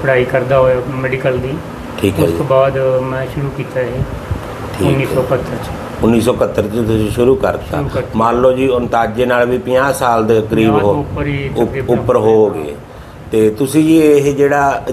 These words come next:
Speaker 2: ਜੜੀਆਂ ਬੂਟੀਆਂ ਮੈਂ ਦੇਖੀਆਂ ਤੁਹਾਡੀ ਦੁਕਾਨ 'ਚ।
Speaker 1: ਇਹ ਸਾਰੀਆਂ ਆਪਣੀਆਂ ਦੇਸੀ ਇਲਾਜ ਆ। ਆਪਣਾ ਦੇਸੀ
Speaker 2: ਠੀਕ।
Speaker 1: ਇਲਾਜ ਦੇ ਵਿੱਚ ਬਹੁਤ ਹੀ ਆਪਣੇ ਕੋਲੇ, ਮੈਂ ਹੁਣ ਅਣਗਿਣਤੀ ਹੈ ਮੇਰੇ ਕੋਲੇ ਜਿਹੜੇ ਪੇਸ਼ਾਵਤੀ ਇਲਾਜ ਹੈ।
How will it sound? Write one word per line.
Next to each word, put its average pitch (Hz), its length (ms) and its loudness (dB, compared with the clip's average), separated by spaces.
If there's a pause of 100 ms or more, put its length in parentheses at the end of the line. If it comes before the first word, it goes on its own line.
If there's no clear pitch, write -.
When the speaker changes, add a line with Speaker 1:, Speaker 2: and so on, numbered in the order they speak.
Speaker 2:
ਜੜੀਆਂ 127 340 2
ਬੂਟੀਆਂ 139 380 2
ਮੈਂ 135 140 4
ਦੇਖੀਆਂ 117 440 0
ਤੁਹਾਡੀ 113 220 0
ਦੁਕਾਨ 95 460 0 (100)
'ਚ। 139 120 0 (260)
Speaker 1:
ਇਹ 160 100 0
ਸਾਰੀਆਂ 151 400 2
ਆਪਣੀਆਂ 156 280 -2
ਦੇਸੀ 143 400 -4
ਇਲਾਜ 131 340 0
ਆ। 139 40 0
ਆਪਣਾ 143 300 -2
ਦੇਸੀ 139 240 -2
Speaker 2:
ਠੀਕ। - 80 -2
Speaker 1:
ਇਲਾਜ 139 320 2
ਦੇ 139 100 -2
ਵਿੱਚ 139 240 -4
ਬਹੁਤ 135 380 0
ਹੀ 135 40 -2
ਆਪਣੇ 139 280 -2 (100)
ਕੋਲੇ, 131 360 0 (800)
ਮੈਂ 139 120 2
ਹੁਣ 139 320 2
ਅਣਗਿਣਤੀ 151 460 2
ਹੈ 156 40 2
ਮੇਰੇ 135 220 0 (100)
ਕੋਲੇ 143 140 0
ਜਿਹੜੇ 143 340 -2
ਪੇਸ਼ਾਵਤੀ 139 540 0
ਇਲਾਜ 127 400 2
ਹੈ। 139 140 0